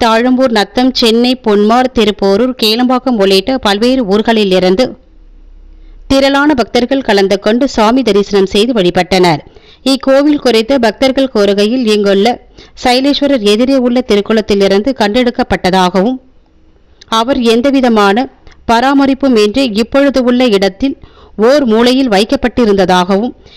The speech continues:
பின்பு சென்னையிலிருந்து வந்த பவானி அம்மா அவர்கள் சுவாமியை எடுத்து பிரதிஷ்டை செய்து வழிபட்டு வருவதாகவும்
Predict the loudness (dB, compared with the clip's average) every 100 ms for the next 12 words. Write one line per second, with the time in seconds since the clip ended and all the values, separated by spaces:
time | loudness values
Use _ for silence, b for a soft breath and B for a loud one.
0 | b -2 0 0 0 2 2 2 2 2
1 | 0 0 0 0 0 0 2 2 0 0
2 | 0 0 -2 0 -2 -4 -2 0 2 2
3 | 2 0 0 0 -2 -4 B B B -4
4 | -2 -2 -2 -2 0 0 2 0 0 -2
5 | -4 0 0 2 0 0 -2 -2